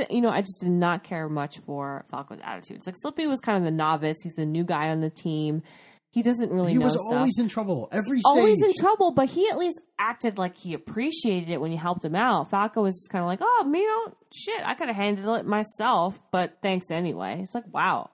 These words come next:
Speaker 1: I would just let you die. If I, if I didn't, if I couldn't medal, if I didn't need to medal on this board, I would've let you die. But I need a medal,
Speaker 2: <laughs>
Speaker 1: so I guess I'll save you.
Speaker 2: I,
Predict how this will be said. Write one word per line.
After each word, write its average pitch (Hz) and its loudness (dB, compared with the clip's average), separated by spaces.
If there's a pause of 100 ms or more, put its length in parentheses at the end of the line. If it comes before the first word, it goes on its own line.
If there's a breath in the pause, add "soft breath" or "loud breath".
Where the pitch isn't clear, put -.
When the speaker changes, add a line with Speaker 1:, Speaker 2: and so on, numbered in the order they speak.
Speaker 1:
I 135 -4
would 180 0
just 202 -4
let 135 -4
you 156 -4
die. 85 -8
If 175 0
I, 156 0 (140)
if 175 -2
I 160 0
didn't, 185 -2
if 185 -6
I 180 0
couldn't 226 0
medal, 226 6
if 214 0
I 202 2
didn't 202 -2
need 226 2
to 226 6
medal 220 6
on 214 6
this 190 2
board, 226 2
I 175 4
would've 180 4
let 175 2
you 165 0
die. 95 -2 (460)
But 262 4 (720 soft breath)
I 185 2
need 208 6
a 185 6
medal, 113 -2 (180)
Speaker 2:
<laughs> 160 -6
Speaker 1:
so 170 2
I 165 2
guess 165 -4
I'll 117 -6
save - -16
you. - -16 (240)
Speaker 2:
I, 127 -8